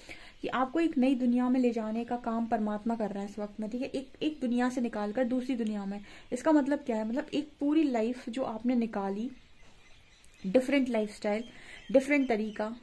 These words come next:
different लोग, different, different चीज़ें, मतलब एक, अ,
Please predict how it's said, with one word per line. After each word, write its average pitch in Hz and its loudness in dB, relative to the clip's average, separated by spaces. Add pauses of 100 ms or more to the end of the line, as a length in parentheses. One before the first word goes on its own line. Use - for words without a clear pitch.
(100)
different 262 2
लोग, 214 -2 (420)
different, 262 4
different 269 -2
चीज़ें, 233 -4
मतलब 240 -6
एक, 269 -10
अ, 214 -4